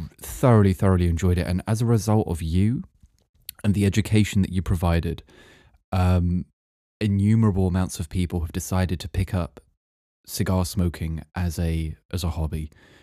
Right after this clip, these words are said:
People who were toying with the idea or maybe didn't even think about the idea were now taking it seriously. Uh, what you had done is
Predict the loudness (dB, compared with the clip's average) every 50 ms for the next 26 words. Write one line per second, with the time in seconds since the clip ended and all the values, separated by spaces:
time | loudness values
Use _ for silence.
0 | _ _ -4 -2 -2 0 0 -2 0 0 0 0 -2 -2 -4 -2 0 0 2 2
1 | 0 0 -2 -2 -2 -2 0 -2 -2 -2 -2 -2 -2 -2 -2 -2 -2 -2 -2 -2
2 | -4 -4 -4 -4 -4 -2 -2 -2 -4 -4 -4 -4 -4 -4 -4 -4 -4 -4 -4 -4
3 | -4 -4 -4 -4 -4 -6 -6 -6 -6 -6 -6 -6 -6 -4 -4 -2 -4 -4 -4 -4
4 | -6 -6 -4 -6 -8 -8 -8 -8 -4 -2 0 0 0 0 -2 -6 -8 -10 -12 -12
5 | -14 _ -20 -20 -20 -20 -20 _ _ _ _ _ _ _ -6 -4 -2 0 -2 -2
6 | -4 -8 -6 -4 -4 -4 -2 -2 0 0 0 0 0 -2 -2 -2 0 0 0 -2
7 | -4 -8 -12 _ _ _ _ _ _ _ _ _ _ _ -6 -4 -2 0 0 -2
8 | -2 -4 -8 -12 -14